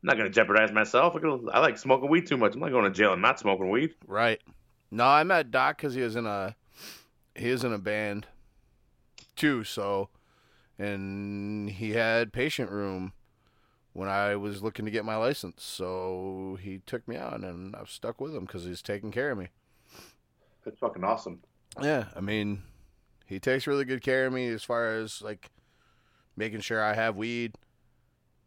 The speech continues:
Speaker 2: I never, I'm never without, so we got a good relationship. I mean, we're, I mean, he's one of my best friends now. We're fucking super close. I'm one of the only patients that's, like,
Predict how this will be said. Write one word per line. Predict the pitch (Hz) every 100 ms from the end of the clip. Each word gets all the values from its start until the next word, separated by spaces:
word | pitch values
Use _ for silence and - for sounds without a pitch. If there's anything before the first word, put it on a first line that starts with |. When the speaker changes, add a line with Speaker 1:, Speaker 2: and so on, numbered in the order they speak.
| _ _ _ _ _ _ _ _ _ _ _ -
Speaker 2:
I | 85
never, | 98 104 101 95 104
I'm | - 117
never | 120 120
without, | 113 101 113 120 123 - - _ -
so | - - 92 92 92 - _ _ _ _ _ _ _ _
we | 107
got | 123
a | 120
good | 123
relationship. | 117 113 120 120 113 123 120
I | 123
mean, | 131
we're, | 135 156 120 -
I |
mean, | 123 123
he's | 127
one | 123
of | 123
my | 107
best | 101 98
friends | - 113 107 -
now. | 107 104 98 - _ _ _ _ _ _ _ _ _
We're | - - - - - 196
fucking | - 123 113 101
super | - 113 123 95
close. | 101 98
I'm | 110
one | 131
of | 127
the | 113 104 98
only | 107 117 107
patients | - 117 - 104 -
that's, | 95 -
like, | 92